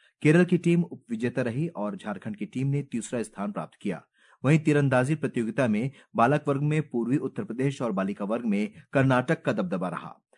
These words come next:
तीरंदाजी की जूनियर बालक वर्ग प्रतिस्पर्धा में राजस्थान के हिमेश बरांडा ने स्वर्ण पदक जीता, वहीं जूनियर बालिका वर्ग में ओडिशा की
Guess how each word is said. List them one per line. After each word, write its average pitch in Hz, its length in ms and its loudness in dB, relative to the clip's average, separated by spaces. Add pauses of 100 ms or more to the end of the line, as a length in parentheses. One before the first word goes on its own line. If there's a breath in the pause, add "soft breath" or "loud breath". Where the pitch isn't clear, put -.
(120)
तीरंदाजी 135 480 4
की 175 160 0
जूनियर 127 440 -2
बालक 117 420 -2
वर्ग 120 180 -4
प्रतिस्पर्धा 110 600 -6
में 107 180 -2 (320 loud breath)
राजस्थान 131 460 2
के 147 180 -2 (260)
हिमेश 127 420 0
बरांडा 107 520 0
ने 117 200 2 (180 loud breath)
स्वर्ण 135 240 0
पदक 107 200 -6
जीता, 92 340 -4 (320)
वहीं 131 280 -2
जूनियर 123 340 -2
बालिका 123 320 -4
वर्ग 123 200 -2
में 135 140 -4
ओडिशा 107 420 -6
की 117 300 -4